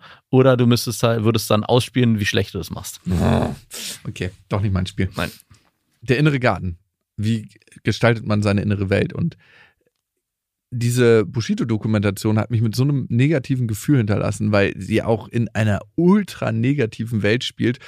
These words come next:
Speaker 2: Und wer manchmal denkt, so, ey, irgendwelche Leute, die irgendwie mafiös unterwegs sind, sind irgendwelche Helden. Das Krasse ist, ich hatte mal jemanden, den ich über Jahre begleitet hab in der Doku, der war im Knast und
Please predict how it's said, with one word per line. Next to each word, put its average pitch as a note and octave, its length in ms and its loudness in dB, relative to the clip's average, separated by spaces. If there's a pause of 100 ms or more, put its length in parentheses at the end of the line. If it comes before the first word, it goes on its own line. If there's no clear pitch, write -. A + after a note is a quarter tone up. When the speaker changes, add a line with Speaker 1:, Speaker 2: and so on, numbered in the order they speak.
(120)
Speaker 2:
Und A2 120 -2
wer A2 100 4
manchmal A#2 320 0
denkt, A#2+ 240 -2
so, G#2+ 160 0
ey, G#2+ 240 2 (440)
irgendwelche A#2 440 2
Leute, A#2 420 2
die A2+ 140 4
irgendwie A2+ 580 2
mafiös B2 540 0
unterwegs A2+ 380 0
sind, A2 160 -4
sind A2 140 -6
irgendwelche G#2+ 360 -2
Helden. B2 420 0 (680)
Das A2+ 180 -2
Krasse F#3+ 280 -2
ist, A2 80 -4
ich A2 120 -2
hatte C#3 140 0
mal A#2+ 180 0
jemanden, A2+ 320 -2
den A2 160 0
ich G#2+ 220 -4
über A2 160 0
Jahre A2+ 240 0
begleitet G#2+ 500 -2
hab A#2 240 -2 (120)
in A2 140 -2
der G#2 120 0
Doku, B2+ 260 0
der G#2 160 2
war G#2+ 240 2 (160)
im G#2+ 140 -4
Knast - 440 -4
und G2 280 -2